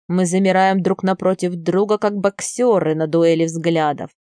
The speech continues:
Кровь шумит в ушах, эмоции прессуют, страх сковывает затылок. И нет, конечно, я не был в неё влюблён все эти десять лет. Но,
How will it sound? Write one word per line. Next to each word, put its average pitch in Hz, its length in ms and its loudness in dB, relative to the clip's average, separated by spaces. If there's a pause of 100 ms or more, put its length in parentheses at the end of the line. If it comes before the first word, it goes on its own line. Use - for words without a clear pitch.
(280)
Кровь 175 340 -2
шумит 180 380 -2
в 170 40 -8
ушах, 175 480 -4 (140)
эмоции 196 720 0
прессуют, - 840 -4 (220)
страх 175 540 -2
сковывает 175 680 0
затылок. 170 720 -4 (360)
И 214 120 -2
нет, 220 460 -2
конечно, 175 480 -2
я 196 180 2
не 202 240 2
был 214 200 2
в 208 60 0
неё 214 300 2
влюблён 196 480 2
все 208 260 -2
эти 208 140 -2
десять 202 400 -4
лет. 202 420 0 (420)
Но, 165 300 0